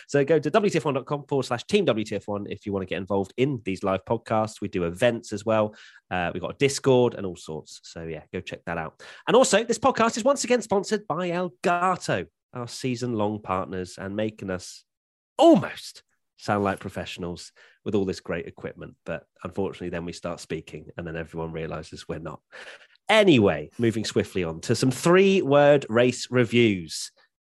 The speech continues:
The Moving Bricks underscore Y T, Baku failed us. Finn underscore green underscore seventeen, liked by Gasly. Why has everyone got underscores in their name? My underscore name underscore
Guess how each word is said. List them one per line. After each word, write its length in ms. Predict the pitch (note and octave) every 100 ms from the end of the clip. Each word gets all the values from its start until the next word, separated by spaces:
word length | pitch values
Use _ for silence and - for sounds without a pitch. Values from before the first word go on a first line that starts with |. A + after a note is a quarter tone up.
| -
The 100 | F#3
Moving 320 | A3+ G3 F#3+
Bricks 260 | F3+ D#3+
underscore 380 | F3+ F3+ - G3
Y 200 | D#3+ F3+
T, 360 | - F3 A#2+ E2+
Baku 400 | - C#3 - A#2 F2+
failed 540 | - C3 C3+ F2+ D2
us. 420 | D2 - - - _ - _ -
Finn 320 | - G#3+ D3+
underscore 400 | C#3+ C3 - D3
green 220 | C#3 D#3+
underscore 320 | F3 D#3+ F#3+
seventeen, 540 | - G3+ G3 A3 F3+ G2
liked 340 | G2+ C3+ -
by 160 | D#3+ F#3
Gasly. 520 | D#3 F#3+ - C#3+ D3+ _ _ _ _ _
Why 160 | C3
has 120 | A3 -
everyone 380 | G#3+ C#4 A3
got 160 | D3+ -
underscores 640 | C#3+ G#3 F3 - B2 G2 G2
in 80 |
their 120 | G2 F#2+
name? 240 | F2+ E2+
My 220 | A2 F#3 G3+
underscore 420 | F3+ D#3 - C3
name 260 | D#3+ G#3
underscore 400 | D#3+ C3+ - C3+